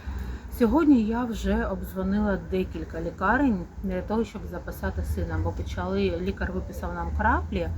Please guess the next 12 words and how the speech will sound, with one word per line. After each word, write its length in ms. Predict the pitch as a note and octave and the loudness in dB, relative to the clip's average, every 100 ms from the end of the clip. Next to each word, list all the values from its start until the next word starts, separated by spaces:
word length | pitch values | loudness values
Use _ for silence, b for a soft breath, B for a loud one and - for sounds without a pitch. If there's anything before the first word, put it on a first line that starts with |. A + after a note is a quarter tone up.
| B B B | B B B
і 100 | - | 0
ми 120 | G3+ | 2
почали 420 | C4+ D4 - F#3+ G3+ | 0 0 0 2 2
лікування. 760 | G3 G3 F3+ E3+ D#3+ D#3+ D3 - | 0 -4 -2 -2 -2 -4 -4 0
Але, 400 | E3+ F#3+ G3+ G3+ | 2 4 2 2
ну, 320 | A3 A#3+ G#3 | 2 2 2
два 440 | - - - G#3 | 2 0 4 4
рази 260 | G#3+ G3+ G3+ | 4 2 0
закапали, 480 | A3 C4+ C#4 G#3+ F#3+ | -2 0 0 0 -4
краще 380 | G3+ G3 - G3 | 0 0 0 -4
не 140 | F#3+ | -4
стає, 500 | - - F#3+ F#3 D#3+ | -4 -4 -2 0 -2